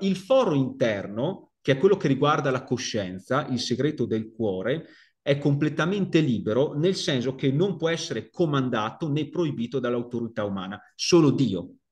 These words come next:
conosce i segreti dei cuori, solo Dio. Ma guarda, Elia, che non è una novità, nel senso che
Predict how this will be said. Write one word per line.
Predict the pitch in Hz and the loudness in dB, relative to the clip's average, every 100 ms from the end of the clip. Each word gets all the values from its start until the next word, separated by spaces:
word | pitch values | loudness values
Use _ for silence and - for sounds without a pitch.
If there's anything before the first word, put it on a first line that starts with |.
| _ | _
conosce | - 135 135 135 127 | 0 4 4 2 -2
i | |
segreti | 113 110 110 110 104 | -2 -4 -4 -6 -6
dei | 98 | -6
cuori, | - 95 87 90 - _ | -6 -6 -6 -12 -16 _
solo | - 139 123 | -2 2 2
Dio. | 120 92 87 - - _ _ _ | 2 -2 -6 -12 -20 _ _ _
Ma | 110 | -2
guarda, | 104 180 156 | 2 2 4
Elia, | 113 123 104 104 - - | 2 2 2 0 -4 -6
che | - | -4
non | 98 90 | -4 -2
è | 120 | 0
una | 196 170 | 2 2
novità, | 120 107 113 117 104 | 2 0 -2 -4 -2
nel | 107 | -4
senso | - 139 135 | -4 -2 -2
che | 139 135 - | 0 -2 -2